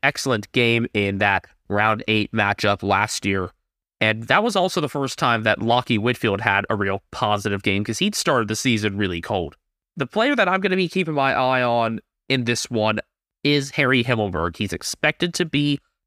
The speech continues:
in the forward line. I'm not sure if that's the right move. I wanna see if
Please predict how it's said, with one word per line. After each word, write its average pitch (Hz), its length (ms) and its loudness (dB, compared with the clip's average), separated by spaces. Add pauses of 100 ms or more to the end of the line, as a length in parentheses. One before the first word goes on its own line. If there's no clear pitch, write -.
in 131 120 0
the 135 100 0
forward 117 340 2
line. 101 240 2 (180)
I'm 139 220 4
not 147 180 2
sure 123 220 0
if 117 100 -2
that's 113 360 0 (340)
the 107 100 0
right 107 440 0 (160)
move. 120 540 -2 (420)
I - 100 0
wanna 185 160 2
see 170 240 -2
if 151 220 0